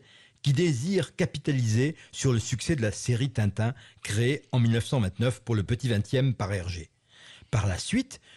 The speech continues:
une rencontre entre Hergé, euh, André Sinavel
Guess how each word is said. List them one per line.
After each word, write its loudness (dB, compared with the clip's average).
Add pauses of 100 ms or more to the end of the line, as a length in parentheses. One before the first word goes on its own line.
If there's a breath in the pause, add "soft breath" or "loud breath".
(100)
une 4
rencontre 0
entre -2
Hergé, 0 (280 loud breath)
euh, 2
André 2
Sinavel 0